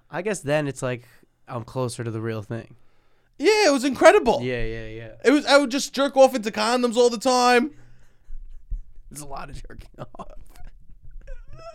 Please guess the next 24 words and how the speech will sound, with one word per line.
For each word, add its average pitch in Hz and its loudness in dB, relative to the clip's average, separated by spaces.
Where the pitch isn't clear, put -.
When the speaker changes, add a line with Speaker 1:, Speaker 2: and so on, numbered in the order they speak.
Speaker 1:
<laughs> - -12
Anyways, 160 0
th-, - -16
f-, 151 -6
thirty 202 6
minutes, - -2
average 127 0
Instagram. 117 -10
What 131 -2
else 123 0
we 120 -10
got? 95 -14
Twenty 131 -4
twenty-two. - -6
<laughs> - -18
I 156 4
was 185 2
probably 185 8
on 156 4
it 123 -4
two 151 2
hours 123 2
a 107 -10
day. 107 -10